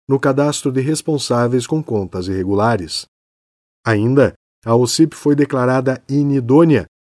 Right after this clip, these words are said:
Assim, o Instituto Confiance está proibido de contratar com o poder público pelo prazo de cinco anos. Entre as inconformidades apontadas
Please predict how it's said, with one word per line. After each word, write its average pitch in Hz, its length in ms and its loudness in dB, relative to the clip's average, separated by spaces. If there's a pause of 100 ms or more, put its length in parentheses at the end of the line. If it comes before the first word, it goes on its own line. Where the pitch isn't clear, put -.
(400)
Assim, 156 400 2 (380)
o 131 120 4
Instituto 147 520 0
Confiance 139 720 2 (280)
está 131 240 0
proibido 160 720 2
de 98 80 -4
contratar 110 580 -4
com 147 180 2
o 139 40 -2
poder 92 320 -6
público 170 520 2 (320)
pelo 175 200 4
prazo 113 460 2
de 101 120 -6
cinco 110 360 -4
anos. 127 400 0 (720)
Entre 107 240 0
as 104 120 0
inconformidades 107 880 -2
apontadas 139 680 -2